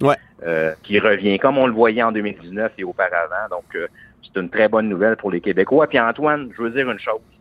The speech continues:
Speaker 2: Euh, t'es dans le milieu des médias, puis j'en profite, là, je peux, je prends la tribune, là. Euh, tu sais, tu le sais que les médias sont en, en crise, euh, cherchent à, à trouver des nouvelles sources de revenus parce que les annonceurs, euh,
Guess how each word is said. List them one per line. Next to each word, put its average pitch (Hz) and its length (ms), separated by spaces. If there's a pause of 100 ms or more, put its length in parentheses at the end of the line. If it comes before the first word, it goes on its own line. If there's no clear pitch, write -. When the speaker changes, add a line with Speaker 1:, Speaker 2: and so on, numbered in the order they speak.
(800)
Speaker 2:
Euh, 87 460
t'es 98 120
dans 98 120
le 95 80
milieu 104 320
des 117 120
médias, 101 540 (120)
puis 87 340
j'en 95 160
profite, 101 460
là, 110 100
je - 100
peux, 92 180
je - 60
prends 107 140
la 98 140
tribune, 107 480
là. 107 180 (640)
Euh, 90 360
tu 123 100
sais, 123 40
tu 117 100
le 107 60
sais - 160
que - 60
les 110 100
médias 98 300
sont 98 180
en, 87 220 (100)
en 87 160
crise, 110 560
euh, 85 640
cherchent - 480
à, 90 240 (380)
à 90 120
trouver 98 280
des 104 100
nouvelles 95 300
sources 101 260
de 90 60
revenus 95 500
parce - 180
que 87 100
les 82 180
annonceurs, 95 720
euh, 80 100